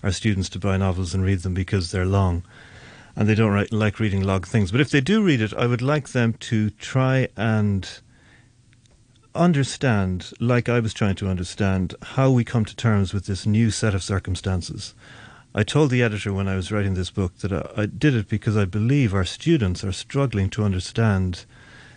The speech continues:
the confines and the reality of this new era, the covid era. And I said,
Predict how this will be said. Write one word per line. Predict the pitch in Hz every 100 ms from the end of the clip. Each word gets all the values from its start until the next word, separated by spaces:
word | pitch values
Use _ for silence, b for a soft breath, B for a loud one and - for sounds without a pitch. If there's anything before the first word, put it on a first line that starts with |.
| B -
the |
confines | - 104 95 120 113 95 92 98
and | 104 98
the |
reality | 95 101 98 90 92
of | 85
this | 95 - 101
new | 101 95 -
era, | 113 92 104 - -
the | -
covid | 110 101 92
era. | 92 90 90 B B B B B
And | 107
I | 101
said, | - 104